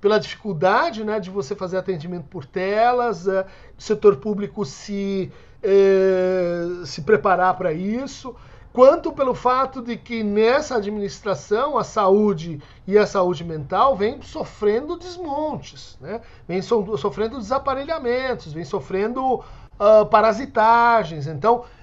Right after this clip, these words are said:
ha-, havia uma debilitação do sistema pra enfrentar aquilo que já estava ruim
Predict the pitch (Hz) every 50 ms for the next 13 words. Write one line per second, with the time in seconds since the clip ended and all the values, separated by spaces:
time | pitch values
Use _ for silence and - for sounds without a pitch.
0 | - - 190 185 185 190 160 135 208 285 403 415 403 320 220 240 262 302 294 262
1 | 233 - - 202 185 - - 220 247 349 359 320 226 - - 165 - - - 196
2 | 233 285 311 247 151 - 240 254 247 - - 233 214 - 240 277 - - 370 359
3 | - 359 381 359 - - 370 392 427 320 233 247 254 294 226 135